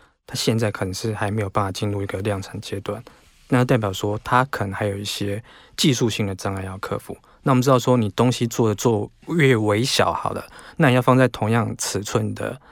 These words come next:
板子上面的话，你可能放的量要更大，你的技术要更精细，那你的作业的次数可能是更多。那协理可不可以跟我们谈一下说它整个在生产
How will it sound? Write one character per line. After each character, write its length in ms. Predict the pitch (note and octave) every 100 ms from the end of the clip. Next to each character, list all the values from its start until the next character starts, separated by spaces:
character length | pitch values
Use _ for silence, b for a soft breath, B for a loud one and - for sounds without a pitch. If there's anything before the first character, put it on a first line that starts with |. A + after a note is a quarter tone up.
| B B -
板 200 | F#2 F2+
子 120 | -
上 240 | F#2+ G#2
面 200 | G#2 G2
的 100 | F#2+
话， 240 | G2+ F#2+ - B B B
你 100 | -
可 100 | A#2
能 80 | G2+
放 200 | G2+ A2+
的 80 | G#2
量 200 | G2 G2
要 100 | F#2
更 280 | - G2+ G2
大， 220 | G2+ - - B B B
你 80 | G#2+
的 80 |
技 180 | F#2 A2+
术 120 | G2+
要 100 | G#2
更 220 | G#2 G#2 G2
精 280 | - G2
细， 240 | G2 - - b b _
那 140 | A#2
你 140 | G#2+ F#2+
的 220 | - A2 B B B B _
作 360 | - C3+ A2+
业 180 | A2 A2
的 80 | G2+
次 240 | - -
数 140 | G#2 G#2
可 100 | G#2
能 100 | G#2
是 100 | G2+
更 240 | - G2 G2
多。 280 | - - - _
那 160 | F3 D3+ B B B
协 180 | - -
理 40 | C#3+
可 60 |
不 0 |
可 60 | A#2+
以 20 |
跟 20 |
我 60 | C3
们 120 | A#2
谈 160 | A#2 G#2
一 40 |
下 120 | G#2+
说 120 | G#2
它 120 | A2 C#3+
整 340 | - - F#2+ G2
个 400 | - A2+ A2+ A#2+ C#3 b b b b b
在 440 | - - C3+ A2 G#2+
生 360 | - - B2+ C#3
产 240 | - G2